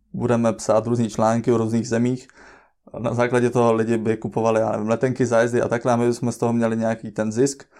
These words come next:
ale vlastně v současné době tak nejde cestovat ani do jiného okresu, takže z tohohle projektu vlastně úplně,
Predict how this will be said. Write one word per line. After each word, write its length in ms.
ale 160
vlastně 300
v 40
současné 440
době 220
tak 140
nejde 220
cestovat 420
ani 240
do 120
jiného 260
okresu, 400
takže 280
z 80
tohohle 260
projektu 380
vlastně 280
úplně, 400